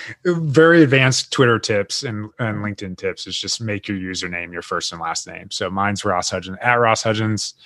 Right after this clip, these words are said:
And, uh, I think I'm just Ross Hudgens on LinkedIn. That's a little bit easier to find me, but if you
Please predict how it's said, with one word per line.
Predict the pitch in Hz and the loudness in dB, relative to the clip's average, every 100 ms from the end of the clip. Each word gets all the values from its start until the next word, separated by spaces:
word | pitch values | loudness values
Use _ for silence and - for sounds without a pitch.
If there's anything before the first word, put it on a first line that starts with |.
| - _ _ - | -20 _ _ -6
And, | 101 92 87 | -4 -4 -4
uh, | 90 87 | -4 -4
I | 98 | -4
think | - 135 95 | 0 0 2
I'm | 87 | -4
just | 85 - - - _ 113 110 _ | -6 -6 -8 -12 _ -14 -14 _
Ross | 113 87 92 | 0 0 -2
Hudgens | 87 87 | -6 -6
on | 87 | -6
LinkedIn. | 85 87 87 | -8 -8 -6
That's | 95 110 | -2 -4
a | 92 | -4
little | 82 | -6
bit | 82 | -6
easier | 87 85 85 | -8 -8 -6
to | |
find | - 85 | -4 -6
me, | 87 | -4
but | 92 87 | -4 -4
if | |
you | 90 | -6